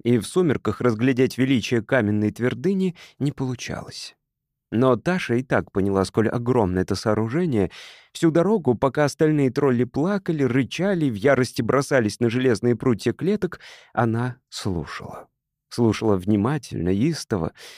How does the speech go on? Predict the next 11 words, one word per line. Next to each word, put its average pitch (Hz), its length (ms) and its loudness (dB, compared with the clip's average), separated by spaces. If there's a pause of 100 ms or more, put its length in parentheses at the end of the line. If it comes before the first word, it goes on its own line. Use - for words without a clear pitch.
(120)
слушала 139 560 -2
даже 104 400 -2
во 95 120 -4
сне. - 440 -10 (800)
Мама 160 320 2
учила 190 360 -2
ее, 107 280 2
что 127 200 -2
самая 165 400 0
могущественная 120 840 0
сила — 175 420 -2